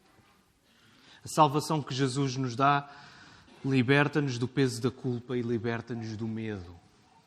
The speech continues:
Logo, este é um encorajamento para todos aqui esta manhã.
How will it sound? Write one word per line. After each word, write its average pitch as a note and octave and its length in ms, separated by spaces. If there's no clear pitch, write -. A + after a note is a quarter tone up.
Logo, C3 640
este D3 280
é - 20
um E3 80
encorajamento D#3 600
para D3+ 180
todos C#3+ 560
aqui C#3 240
esta B2+ 240
manhã. G#2 340